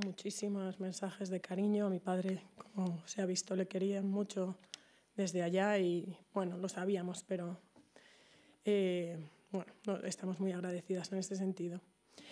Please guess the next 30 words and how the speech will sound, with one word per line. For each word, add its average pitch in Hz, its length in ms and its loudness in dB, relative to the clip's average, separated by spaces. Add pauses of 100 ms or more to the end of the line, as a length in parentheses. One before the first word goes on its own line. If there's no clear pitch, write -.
(180)
Pero 208 220 6
queremos 208 300 6
agradecer 202 480 4
especialmente 190 880 0
a 180 140 -2
Curra, 185 680 0 (180)
a 180 380 0
Luis, 196 500 2
a 175 80 -4
Gerardo, 185 680 -2 (580)
a 170 180 -2
la 170 80 0
Academia 180 480 0
en 180 100 -4
general, 180 460 -2
a 180 60 -4
Méndez 175 320 -6
Leite, 180 460 -6 (420)
a 185 100 -4
todos, 185 520 -2
eh, 185 80 0
por 185 140 -6
la 190 60 2
organización 180 680 -2
de 175 120 -4
este, 170 520 -6
de 180 120 -6
este 175 160 -8
bonito 175 340 -6
evento. 170 340 -12